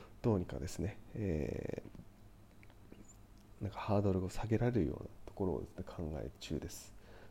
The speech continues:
それが考えられたらやってみます。はい。えー、まあですね、ハードルを下げるっていうこととですね、え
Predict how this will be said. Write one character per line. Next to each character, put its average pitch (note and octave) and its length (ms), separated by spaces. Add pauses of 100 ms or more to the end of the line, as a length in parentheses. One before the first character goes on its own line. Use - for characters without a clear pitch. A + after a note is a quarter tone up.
(160)
そ C3 80
れ C3+ 80
が C3+ 180 (120)
考 B2+ 300
え C3 60
ら C#3+ 100
れ B2+ 100
た - 140
ら C#3 220
や C#2 100
っ - 40
て - 180
み - 80
ま E2+ 120
す。 - 180 (360)
は - 100
い。 - 80 (1900)
え F#2 640 (320)
ー、 B2 40
ま A2+ 60
あ - 80
で - 80
す - 80
ね、 A2 80
ハ C3 200
ー - 20
ド C3+ 80
ル C3 80
を - 20
下 A#2 140
げ C3 80
る G2+ 60
っ D#2 40
て - 140
い - 40
う - 20
こ - 80
と - 100
と - 140
で - 60
す - 120
ね、 - 80 (420)
え D#2 500